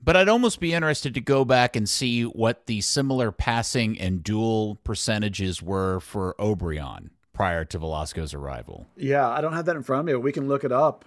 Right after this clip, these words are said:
Speaker 2: Um, I mean, speaking, I mean, that's a guy that's
Speaker 1: Look, I,
Speaker 2: frustrated too.
Speaker 1: I know that Alan Velasco is a infinitely better soccer player than Javier
Speaker 2: Yeah.
Speaker 1: Obrian, but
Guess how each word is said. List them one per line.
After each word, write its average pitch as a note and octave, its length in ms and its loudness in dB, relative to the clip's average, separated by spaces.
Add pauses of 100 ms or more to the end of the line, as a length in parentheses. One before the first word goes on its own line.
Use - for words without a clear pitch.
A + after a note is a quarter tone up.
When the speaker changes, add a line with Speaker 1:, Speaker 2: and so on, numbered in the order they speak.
(120)
Speaker 2:
Um, A#2 360 0
I D3+ 80 -4
mean, C#3+ 240 -2
speaking, G3 340 4
I C3+ 100 -4
mean, C#3 100 2
that's D#3+ 180 2
a C#3+ 60 -4
guy C3 200 4
that's B2+ 180 2
Speaker 1:
Look, D#3 180 8
I, F#3+ 140 8
Speaker 2:
frustrated - 140 2
too. C#3 260 -2 (320)
Speaker 1:
I G3+ 160 8
know G3 260 10
that D#3+ 140 6
Alan C#3+ 300 6
Velasco A#2+ 580 2
is A2 240 -2
a A2 200 0 (120)
infinitely D3 560 2
better A2+ 320 2
soccer B2 400 2
player D#2 640 -4
than F2+ 400 -2
Javier G2+ 280 -2
Speaker 2:
Yeah. G#2 140 2
Speaker 1:
Obrian, D#2 540 -2 (580)
but A#2+ 420 6